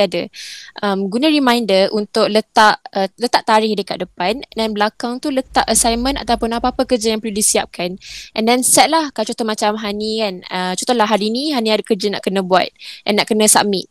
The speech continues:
And Hani akan set reminder tu like dua hari sebelum yang kerja tu supaya Hani ingat, oh ada kerja sebenarnya nak, nak kena submit. Um, selain daripada tu, uh, Hani also use a planner. Bagi Hani,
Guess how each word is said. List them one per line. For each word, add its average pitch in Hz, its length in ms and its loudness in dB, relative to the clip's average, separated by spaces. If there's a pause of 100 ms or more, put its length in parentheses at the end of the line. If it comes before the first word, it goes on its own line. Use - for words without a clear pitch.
(140)
And 214 320 0
Hani 220 240 0
akan 220 320 2
set - 240 2
reminder 220 480 0
tu 214 160 -2
like 208 320 0
dua 226 240 6
hari 226 320 2
sebelum 220 480 0
yang 196 240 -10
kerja 214 320 0
tu 185 160 -2
supaya 202 560 2 (400)
Hani 214 320 0
ingat, 190 160 -4
oh 202 240 4
ada 202 160 4
kerja 220 320 0
sebenarnya 233 400 0
nak, 214 80 -2
nak - 80 -8
kena 220 160 -4
submit. 208 400 -4 (720)
Um, 185 240 -2
selain 202 400 4
daripada 196 240 2
tu, 262 400 -2 (480)
uh, 202 160 -2
Hani 208 320 0
also 233 560 4
use 220 400 -2
a 214 80 0
planner. 185 480 -2
Bagi 214 240 4
Hani, 240 480 -2